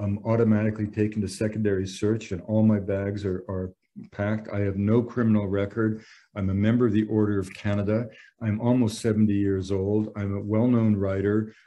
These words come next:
Um, there, there, there, there, there's only one explanation, is, is that, um, because, uh, of my Colombian passport, and, um, perhaps because there have been some legitimate payments, uh, from publishers,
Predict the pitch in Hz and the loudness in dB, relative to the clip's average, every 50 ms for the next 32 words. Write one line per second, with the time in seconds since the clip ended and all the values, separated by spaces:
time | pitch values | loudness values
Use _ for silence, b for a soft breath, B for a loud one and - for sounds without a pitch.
0 | B B - 113 104 98 98 95 95 98 101 - - 110 120 120 117 117 - 123 | B B -10 -6 -4 -2 -2 -2 -2 -4 -4 -8 -6 -2 0 2 2 0 0 -2
1 | 117 117 117 117 117 117 - 120 117 117 - 120 123 110 - - - 135 123 120 | -2 0 0 0 -2 -2 -4 -4 -4 -4 -4 -6 -6 -6 -8 -8 -6 -2 0 0
2 | 117 113 131 131 131 135 131 127 123 120 117 117 113 113 117 123 123 123 123 117 | 0 0 0 0 0 2 4 4 4 4 2 0 0 2 2 2 4 2 2 0
3 | - - - 123 113 113 117 117 - - - 80 82 87 - 107 107 101 - - | -4 -6 -4 -2 0 0 0 -2 -4 -6 -10 -10 -12 -6 0 0 0 0 0 -2
4 | - 131 107 107 - - 117 110 107 107 107 - b b b b b b b b | -2 -2 -2 -2 -2 0 0 2 2 0 -2 -4 b b b b b b b b
5 | _ _ _ - 113 104 101 101 101 101 98 98 98 101 98 - - - 120 104 | _ _ _ -4 -4 -2 0 0 -2 0 0 -2 -2 -4 -6 -8 -12 -14 -6 -4
6 | 104 - - - 123 120 120 120 107 - - - - 113 107 104 104 104 101 101 | -4 -4 -2 0 2 2 2 2 2 -2 -8 -10 -8 -6 -6 -4 -4 -6 -6 -8
7 | 98 - - 107 104 95 101 98 95 98 98 - - 107 107 104 104 104 98 90 | -8 -8 -8 -6 -4 -4 -4 -4 -4 -6 -6 -4 -2 0 0 2 0 0 -2 -4
8 | - 110 110 113 113 113 - - - 123 123 131 160 b b b b b b b | -2 -2 -2 -2 -2 -4 -8 -4 -2 0 0 0 -2 b b b b b b b
9 | b _ _ 120 110 110 110 110 110 110 107 107 113 113 110 110 110 107 104 107 | b _ _ -2 0 2 4 4 6 4 4 4 2 0 0 0 0 0 0 0
10 | 107 110 - - - 120 113 113 117 123 117 - - - 120 - 120 113 104 113 | -2 -2 -6 -6 -4 0 0 0 0 -2 -4 -8 -6 -6 -4 -2 0 0 2 2
11 | 110 104 95 110 107 104 - - 113 107 104 104 101 98 98 98 - - 101 101 | 0 2 2 2 2 2 2 2 2 2 2 2 0 0 -2 -4 -8 -6 -4 -2
12 | 104 90 87 110 107 117 123 120 113 110 - b b b b b b _ - - | -2 0 0 2 2 4 4 2 2 0 -4 b b b b b b _ -6 0
13 | 117 117 117 117 123 131 127 123 123 - - - 101 104 104 101 95 - - 110 | 2 2 4 4 4 2 2 0 -4 -8 -10 -8 -6 -4 -4 -4 -6 -4 -4 -4
14 | 101 95 - - 113 113 123 123 123 - 135 135 143 160 - 95 | -4 -4 -2 -2 0 2 0 0 0 -2 -2 -2 0 -2 -2 -4